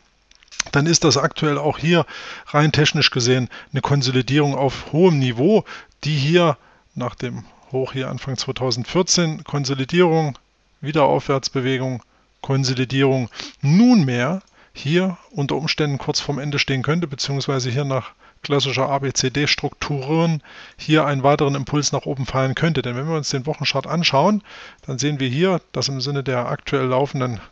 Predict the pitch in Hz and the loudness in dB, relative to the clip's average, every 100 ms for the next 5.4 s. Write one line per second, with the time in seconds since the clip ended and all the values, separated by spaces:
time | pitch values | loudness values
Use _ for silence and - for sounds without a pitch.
0 | _ - 143 131 123 117 160 214 180 117 | _ -6 -2 0 -2 -2 2 4 2 0
1 | 113 147 - 156 156 147 143 127 139 131 | 0 0 0 0 0 0 -4 -4 -4 -4
2 | 127 123 131 131 123 - - - - 131 | -6 -4 -2 -2 -4 -10 -20 -20 -12 -6
3 | 123 127 131 - - 131 131 110 _ _ | 0 0 0 -4 -4 -2 -2 -4 _ _
4 | _ _ _ _ _ _ - - - 127 | _ _ _ _ _ _ -8 -8 -6 -6
5 | - 139 - - | -2 -2 -2 -4